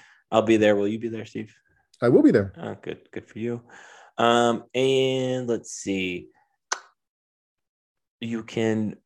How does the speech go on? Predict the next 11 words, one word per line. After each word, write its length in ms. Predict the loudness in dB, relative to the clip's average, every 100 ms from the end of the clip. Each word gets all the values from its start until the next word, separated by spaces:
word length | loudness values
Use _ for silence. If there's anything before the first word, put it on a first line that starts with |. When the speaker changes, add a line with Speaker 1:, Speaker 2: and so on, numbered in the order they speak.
| -6
Speaker 1:
like 400 | 2 4 4 0
and 200 | -4 -8
subscribe 720 | -14 -8 0 2 2 -2 -4
to 180 | -2 -2
us 180 | -2
on 100 | -6
all 160 | -4 -6
the 60 | -4
podcasting 680 | 2 2 2 -4 -6 -8
services. 840 | -6 -4 -4 -6 -12 -10 -10 -14 -16
Again, 380 | -14 -4 -2 -2